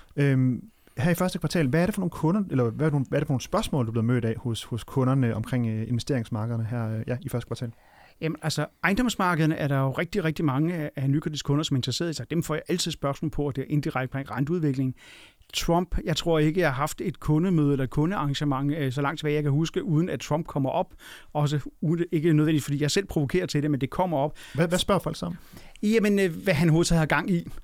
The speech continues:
Speaker 2: og
Speaker 1: Hvad siger
Speaker 2: hvad
Speaker 1: du
Speaker 2: vi
Speaker 1: så?
Speaker 2: kan forvente omkring ham. Og, og det er jo, altså,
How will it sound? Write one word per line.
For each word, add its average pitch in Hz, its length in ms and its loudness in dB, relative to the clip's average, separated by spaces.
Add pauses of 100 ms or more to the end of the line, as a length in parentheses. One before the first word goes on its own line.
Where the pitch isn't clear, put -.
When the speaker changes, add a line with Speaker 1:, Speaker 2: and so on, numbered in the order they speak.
(120)
Speaker 2:
og - 60 -20
Speaker 1:
Hvad 151 120 6
siger 151 120 6
Speaker 2:
hvad 156 60 6
Speaker 1:
du - 0 -
Speaker 2:
vi 160 40 4
Speaker 1:
så? 170 60 6
Speaker 2:
kan 165 100 6
forvente 165 240 2
omkring 165 300 0
ham. 165 120 0
Og, 170 180 2
og 143 80 -6
det - 180 0
er 185 40 6
jo, 220 120 4
altså, 170 200 0